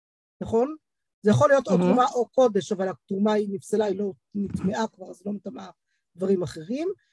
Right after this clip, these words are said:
Speaker 1: ולכן שלישי פוסל קודש בלבד ומטמא מי פרה אדומה, זה כבר ממש, אה, מושגים שלא קשורים אלינו בכלל, אבל סתם שתדעו, וזה הופך לרביעי לטומאה, שפוסל מי פרה אדומה בלבד, זה יכול להיות רק קודש,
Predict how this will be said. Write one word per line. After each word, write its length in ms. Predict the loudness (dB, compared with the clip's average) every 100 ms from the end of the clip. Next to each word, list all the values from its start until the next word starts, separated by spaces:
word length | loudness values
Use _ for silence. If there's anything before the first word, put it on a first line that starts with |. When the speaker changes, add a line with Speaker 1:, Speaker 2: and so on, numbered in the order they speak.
| _ -2
Speaker 1:
ולכן 240 | 0 -2
שלישי 400 | -2 -6 -4 -6 -2
פוסל 380 | -4 2 0 2
קודש 360 | 0 0 0
בלבד 300 | -2 0 -2 0
ומטמא 500 | -4 -2 0 2 2
מי 200 | 2 -2
פרה 320 | -4 -6 -6
אדומה, 440 | -6 -8 -6 -4
זה 120 | -2 -4
כבר 140 | -6
ממש, 340 | -10 -12 -10
אה, 200 | -10 -10 -12 _ _ _
מושגים 320 | -6 -2 0 4
שלא 200 | 4 2
קשורים 320 | -2 2 4 4
אלינו 280 | 4 0
בכלל, 220 | -2 2 2
אבל 100 | 2
סתם 220 | 0 -2
שתדעו, 520 | -4 -6 -4 0 -2 _ _ _ _ 0
וזה 240 | 4 4 4 2 -6
הופך 360 | -6 2 2 4
לרביעי 440 | 0 0 -6 -6
לטומאה, 400 | -4 -4 0 0
שפוסל 500 | 0 -6 -6 0 2
מי 160 | 2 0
פרה 280 | 0 -2 -2
אדומה 300 | -4 -6 -6
בלבד, 420 | -8 -4 0 0
זה 100 | -2
יכול 140 | -4 -6
להיות 160 | -6
רק 120 | -6 -4
קודש, 440 | -4 -4 -8 -12